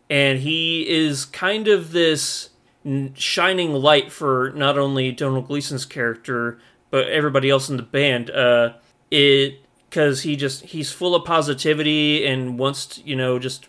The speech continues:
make everything beautiful and happy. And after rewatching it, uh, before this, I didn't realize how much this movie is trying to bring awareness to,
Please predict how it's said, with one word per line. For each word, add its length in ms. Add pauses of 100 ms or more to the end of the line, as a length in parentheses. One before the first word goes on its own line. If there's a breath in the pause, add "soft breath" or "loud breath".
(140)
make 400
everything 560
beautiful 500
and 100
happy. 460 (320 loud breath)
And 520
after 300
rewatching 720
it, 180 (220)
uh, 140
before 340
this, 320
I 200
didn't 540
realize 540
how 440
much 580 (340 soft breath)
this 220
movie 460
is 440
trying 300
to 60
bring 260
awareness 600
to, 640